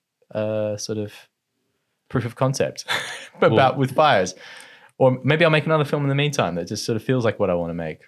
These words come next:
Speaker 2: It's interesting you say that. Do you have any, have you got any other Kaczynski films to mention? You haven't?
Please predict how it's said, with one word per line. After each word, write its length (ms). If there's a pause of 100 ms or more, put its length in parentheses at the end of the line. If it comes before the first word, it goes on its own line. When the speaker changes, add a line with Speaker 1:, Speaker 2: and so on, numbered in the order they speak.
(760)
Speaker 2:
It's 80
interesting 340
you 60
say 240
that. 320
Do 100
you 80
have 140
any, 380 (140)
have 140
you 60
got 100
any 160
other 180
Kaczynski 540
films 200
to 80
mention? 360
You 80
haven't? 220